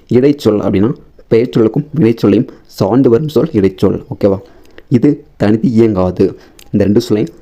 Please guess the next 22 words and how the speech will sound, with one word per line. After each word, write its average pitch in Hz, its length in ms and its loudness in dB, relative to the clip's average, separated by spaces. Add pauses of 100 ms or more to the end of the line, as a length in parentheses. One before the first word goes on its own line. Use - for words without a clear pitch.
(100)
சார்ந்து - 460 0
தான் 113 80 0
வரும், 104 220 0
இது 110 140 -4
தனித்து 101 320 0
வராது. 98 460 0 (200)
இந்த 104 300 -2
தந்தையும் 98 380 2
தாயும், 95 400 -2 (520)
மற்றொருவர், 104 720 -2 (440)
திருக்குறளை, 104 640 0
ஐ, 110 300 -2 (800)
உம், 123 240 2
மற்ற, 104 300 0
இதெல்லாம் 107 220 0
எக்ஸாம்பிள், 101 460 -2
ஓகேவா? 98 240 -4 (480)
லாஸ்ட்டு 120 340 -4
உரிச்சொல், 123 500 0 (480)
பெயர்ச்சொல், 117 380 0
வினைச்சொல் 107 440 0
ஆகியவற்றின் 104 420 -2